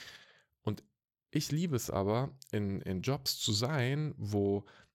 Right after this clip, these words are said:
ich zwar schon Grundverständnis dafür habe, in welche Richtung ich gehen kann,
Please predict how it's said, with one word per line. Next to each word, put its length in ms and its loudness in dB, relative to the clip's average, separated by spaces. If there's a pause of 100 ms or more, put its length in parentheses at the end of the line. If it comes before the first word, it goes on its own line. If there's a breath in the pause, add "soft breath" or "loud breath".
(140)
ich 120 -4
zwar 140 0
schon 160 0
Grundverständnis 640 0
dafür 200 0
habe, 100 0
in 40 2
welche 200 2
Richtung 260 0
ich 120 -4
gehen 160 -2
kann, 300 -4